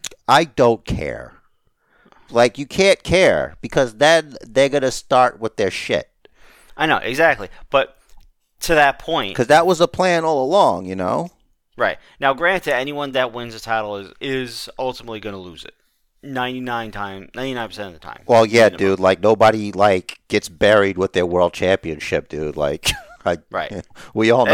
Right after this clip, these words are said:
Speaker 1: know that.
Speaker 2: almost did.
Speaker 1: Yeah. Yeah, if he would have beat Roman Reigns, he would have just died right after the match, is what you're saying?
Speaker 2: No, I'm saying,
Speaker 1: Oh.
Speaker 2: well, yes, that too. But also, <laughs> you know, like, when he initially retired.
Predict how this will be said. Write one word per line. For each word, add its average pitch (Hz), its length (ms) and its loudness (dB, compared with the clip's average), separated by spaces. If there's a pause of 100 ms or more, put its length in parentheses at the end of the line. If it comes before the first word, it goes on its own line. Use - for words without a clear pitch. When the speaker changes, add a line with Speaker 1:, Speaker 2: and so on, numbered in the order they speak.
(120)
Speaker 1:
know - 60 2
that. 95 80 4
Speaker 2:
almost 80 260 -2
did. 85 200 -16 (1000)
Speaker 1:
Yeah. 104 420 4 (360)
Yeah, 139 260 4
if - 80 0
he 135 100 -4
would 139 140 0
have 120 160 0
beat 131 220 0
Roman 104 400 0
Reigns, 95 420 -2
he 95 120 -8
would 87 140 -6
have 85 80 -8
just 82 220 -14
died 80 320 0
right 78 160 -4
after - 220 -4
the 76 80 -10
match, 85 260 -4
is 123 80 -10
what 143 100 -8
you're 151 80 -12
saying? 277 400 -8 (400)
Speaker 2:
No, 131 220 -6
I'm 131 140 -6
saying, 117 200 -12
Speaker 1:
Oh. 104 220 2
Speaker 2:
well, 117 100 -8
yes, 120 540 -10
that 139 260 0
too. 113 320 -6 (280)
But 127 100 2
also, 123 300 -4
<laughs> - 20 -10
you 101 140 -12
know, 101 180 -6
like, 98 260 -6
when 117 140 -8
he 110 160 -10
initially 104 320 -12
retired. 90 500 -10